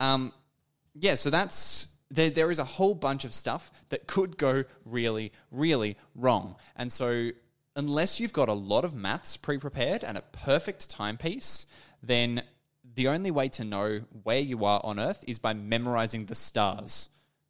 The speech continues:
It's just memorize the stars and what it will look like at any given point,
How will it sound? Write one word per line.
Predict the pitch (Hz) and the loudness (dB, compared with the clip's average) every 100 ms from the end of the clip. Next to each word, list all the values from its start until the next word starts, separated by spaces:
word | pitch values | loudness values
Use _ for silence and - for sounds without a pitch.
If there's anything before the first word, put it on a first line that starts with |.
| - | -14
It's | 135 | -4
just | 160 - | -2 -2
memorize | 131 135 147 143 131 123 - - - | -2 0 2 2 0 0 0 -2 -4
the | 127 | -4
stars | 123 - 113 104 185 - - _ _ | -2 2 2 0 0 -2 -4 _ _
and | 127 120 | -6 -4
what | 107 123 | 2 2
it | 131 | 2
will | 120 | -4
look | 113 120 | -4 -4
like | 113 104 143 - | -2 -4 -6 -2
at | 113 - | -2 -2
any | - 127 135 | -6 -4 -4
given | 123 117 113 | -4 -6 -6
point, | 101 113 104 - | -4 -4 -4 -6